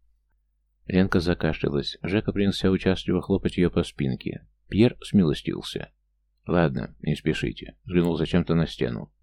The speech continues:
"Ещё пятнадцать минут". Ребята последили за его взглядом и увидели большие часы со стрелками. Джонни заметил. "Этого раньше не было". "Точно", спросил Пьера. "Ты повесил?"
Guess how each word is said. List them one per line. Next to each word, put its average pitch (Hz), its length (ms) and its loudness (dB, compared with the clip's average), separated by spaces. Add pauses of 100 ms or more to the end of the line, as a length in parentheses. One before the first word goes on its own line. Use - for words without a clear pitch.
(120)
"Ещё 87 260 2
пятнадцать 85 500 -2
минут". 58 300 -4 (1300)
Ребята 98 440 2
последили 92 460 0
за 87 160 0
его 78 180 4
взглядом 104 500 0
и 98 120 0
увидели 85 300 2
большие 78 360 -2
часы - 300 -2
со - 160 -4
стрелками. - 760 -6
Джонни 131 300 2
заметил. 92 640 0 (420)
"Этого 95 380 2
раньше 92 340 0
не 80 160 6
было". 69 360 -4 (240)
"Точно", - 600 -4
спросил - 340 2
Пьера. - 400 -2
"Ты 87 120 2
повесил?" - 580 0